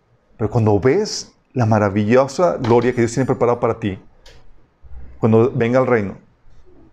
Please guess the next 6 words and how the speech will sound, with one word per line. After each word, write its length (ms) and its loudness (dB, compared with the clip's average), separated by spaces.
inviertes 840 0
y 60 -2
te 120 -2
desgastas 800 -2
para 180 -2
conseguir 560 -4